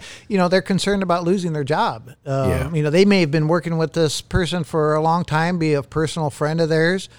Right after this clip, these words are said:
Speaker 1: um, and they, they can't, they don't wanna risk it. They're not interested, and, uh, and, you know, that,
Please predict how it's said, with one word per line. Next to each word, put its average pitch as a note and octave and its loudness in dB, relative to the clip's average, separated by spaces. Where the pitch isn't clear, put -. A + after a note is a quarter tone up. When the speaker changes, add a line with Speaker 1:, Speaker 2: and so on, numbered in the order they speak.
Speaker 1:
um, B2+ -2
and C3+ -6
they, D3+ -2
they D3+ -4
can't, - -4
they D#3+ 0
don't D#3+ 0
wanna D3 2
risk E3+ -2
it. G3+ -2
They're C#3 -4
not D3 -4
interested, E3+ -2
and, C#3 -2
uh, C3+ -4
and, C#3+ -14
you C#3 -8
know, B2 -6
that, C#3+ -6